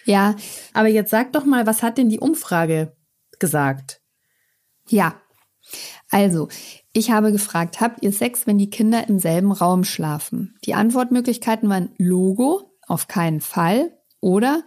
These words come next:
Speaker 1: nur solange sie so klein sind, dass sie nichts
Speaker 2: Mhm.
Speaker 1: checken. Was glaubst du, war so das, wo am häufigsten
Speaker 2: Auf keinen Fall,
Speaker 1: geklickt wurde?
Speaker 2: glaub ich, war die.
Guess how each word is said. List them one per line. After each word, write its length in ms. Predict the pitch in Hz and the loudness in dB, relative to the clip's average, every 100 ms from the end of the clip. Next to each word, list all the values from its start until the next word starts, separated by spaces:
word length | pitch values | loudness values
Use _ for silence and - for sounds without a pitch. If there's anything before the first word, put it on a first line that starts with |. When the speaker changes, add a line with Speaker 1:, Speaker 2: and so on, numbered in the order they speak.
| _ _ - | _ _ 0
Speaker 1:
nur 260 | 214 269 | 2 2
solange 360 | 262 214 196 208 | 2 2 2 2
sie 100 | 208 | 2
so 220 | 180 240 | 2 -2
klein 420 | 277 202 175 185 220 | -2 -2 0 2 2
sind, 180 | 233 | 0
dass 160 | 196 170 | -2 -2
sie 120 | 214 | 0
nichts 340 | 208 196 160 139 | 2 2 0 -2
Speaker 2:
Mhm. 200 | 160 196 | -2 -2
Speaker 1:
checken. 500 | - 147 - - - _ _ _ _ _ _ _ | -4 -6 -8 -12 -12 _ _ _ _ _ _ _
Was 240 | 220 202 - | -4 -2 -2
glaubst 480 | 185 208 214 - | 0 0 -2 -4
du, 280 | 285 320 349 - _ _ _ _ | 0 0 -2 -10 _ _ _ _
war 220 | - 208 208 | -2 2 2
so 120 | 208 | 2
das, 400 | 208 202 - - - | 0 -2 -8 -16 -4
wo 160 | 202 | 0
am 140 | 196 190 | 2 2
häufigsten 680 | 196 220 269 - - 262 269 | 0 0 -4 -6 -2 2 2
Speaker 2:
Auf 160 | - | 0
keinen 300 | - 175 175 | -2 0 0
Fall, 500 | - 165 151 147 151 - - | 0 0 0 0 -2 -6 -6
Speaker 1:
geklickt 560 | 226 226 262 269 - 254 | -6 -2 -4 -4 -4 0
wurde? 220 | 262 285 | 2 0
Speaker 2:
glaub 80 | - | -2
ich, 220 | - - _ | -10 -20 _
war 120 | 151 | -4
die. 200 | 139 143 | -4 -6